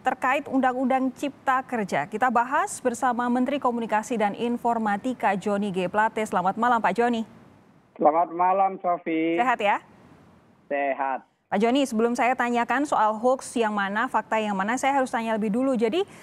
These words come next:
Speaker 1: draft terakhir R U U atau, eh, Undang-Undang Cipta Kerja ini yang mana? Karena saat ini beredar dua versi, yang seribu dua puluh delapan halaman dan sembilan ratus lima halaman. Saya tadi cek di Kemenko Perekonomian,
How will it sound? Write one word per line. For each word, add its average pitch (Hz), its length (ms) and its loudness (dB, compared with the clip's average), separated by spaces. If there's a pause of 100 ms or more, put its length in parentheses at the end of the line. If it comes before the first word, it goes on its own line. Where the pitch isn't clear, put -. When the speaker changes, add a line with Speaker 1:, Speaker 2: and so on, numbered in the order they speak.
(200)
Speaker 1:
draft 254 420 2
terakhir 277 540 0 (320)
R 269 240 0
U 269 80 -2
U 262 320 2
atau, 247 400 0
eh, 220 240 2
Undang-Undang 247 480 0
Cipta 254 240 -2
Kerja 247 240 0
ini 330 160 -2
yang 302 160 0
mana? 302 400 0 (160)
Karena 208 560 0 (240)
saat 202 320 0
ini 208 160 0
beredar 240 480 2
dua 269 240 0
versi, 320 480 0
yang 220 240 0
seribu 269 400 0
dua 226 580 0
puluh 240 160 -2
delapan 220 380 0
halaman 208 560 0
dan 208 160 0
sembilan 240 480 0
ratus 269 480 -6
lima 262 240 0
halaman. 254 480 0 (320)
Saya 254 160 2
tadi 294 240 0
cek 285 320 0
di 220 80 0
Kemenko 233 400 0
Perekonomian, 226 640 0